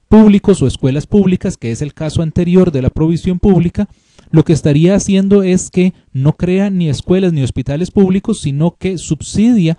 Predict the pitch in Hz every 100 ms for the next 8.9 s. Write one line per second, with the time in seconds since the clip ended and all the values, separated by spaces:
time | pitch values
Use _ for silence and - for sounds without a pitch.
0 | _ _ - 160 147 143 - 165 180 -
1 | 208 202 156 165 170 180 147 151 165 -
2 | 135 - 110 110 - 143 147 190 226 -
3 | - _ _ _ _ _ _ _ _ _
4 | _ _ _ _ _ 190 180 208 196 226
5 | - - 226 214 226 214 - 214 226 214
6 | 190 180 170 180 202 196 175 160 202 180
7 | 131 147 165 196 175 135 143 123 175 175
8 | 131 135 123 143 - - 208 233 156